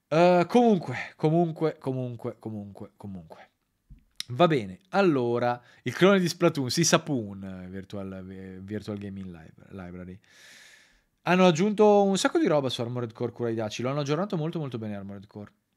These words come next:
Comunque, figlioli miei, eh, anche oggi abbiamo parlato un sacco di videogaming e di, di news, di cose interessanti. Mi sono divertito molto, come vi dicevo, all'evento di,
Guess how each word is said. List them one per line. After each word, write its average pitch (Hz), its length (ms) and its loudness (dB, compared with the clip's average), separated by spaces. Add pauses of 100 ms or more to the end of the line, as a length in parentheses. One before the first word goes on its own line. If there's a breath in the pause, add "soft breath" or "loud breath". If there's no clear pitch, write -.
(1500 soft breath)
Comunque, 220 760 2
figlioli 190 340 0
miei, 165 480 0
eh, - 160 -6
anche 160 1300 0
oggi 131 500 2
abbiamo 139 320 -4
parlato 156 720 -2
un 151 220 -8
sacco 113 640 -8
di 113 140 -8
videogaming 135 1040 -2
e 107 260 -6
di, 104 720 -6
di 95 140 -10
news, 139 680 -2
di 127 120 -2
cose 104 220 -10
interessanti. 110 920 -8
Mi 117 100 -10
sono 95 160 -10
divertito 98 340 -10
molto, 107 480 -8
come 101 180 -12
vi 98 60 -16
dicevo, 104 440 -12
all'evento 98 480 -12
di, 92 600 -12